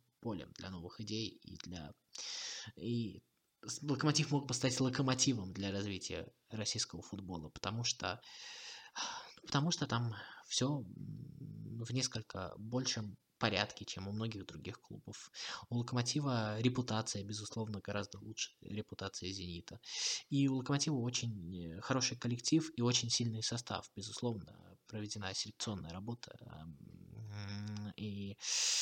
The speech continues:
это, это большая работа, потому что с этим составом можно бороться за результат. А, есть, э, сплав молодости и опыта, о котором говорил не так давно Гончаренко, да?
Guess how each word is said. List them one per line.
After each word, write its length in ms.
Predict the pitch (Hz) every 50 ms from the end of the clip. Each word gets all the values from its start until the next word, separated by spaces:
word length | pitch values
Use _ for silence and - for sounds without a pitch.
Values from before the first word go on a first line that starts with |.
| - - - 117
это, 180 | - 113 - 95 76 - - - 90 - _ _ - - - -
это 180 | - 131 123 -
большая 400 | 107 120 110 - - 131 120 104
работа, 360 | 85 85 - 104 95 - - -
потому 300 | - - 85 101 104 113
что 120 | - -
с 80 | - 120
этим 180 | 120 120 110
составом 380 | - 104 - - 120 117 107 92
можно 340 | 92 104 104 104 98 85 - - -
бороться 580 | - - - 110 104 110 104 - - - - -
за 80 | 95
результат. 540 | 95 98 104 107 101 - - - - - - _ _ _ _ _ - -
А, 200 | 50 50 50 - -
есть, 420 | 92 104 107 104 - - - -
э, 300 | 107 107 104 104 104 98 95
сплав 440 | - - 120 110 101 - - - - _ -
молодости 520 | 113 117 117 113 107 107 - - - -
и 40 | 101
опыта, 460 | 101 104 107 - - - - - - - _
о 60 | -
котором 400 | - - - - - - 175 - - _ _ -
говорил 420 | 107 101 101 107 98 95 98 98 95
не 140 | 90 82
так 180 | - - 98 107
давно 220 | 101 92 - 90 90
Гончаренко, 600 | 87 98 107 - - - - 71 - - - - -
да? 120 | - -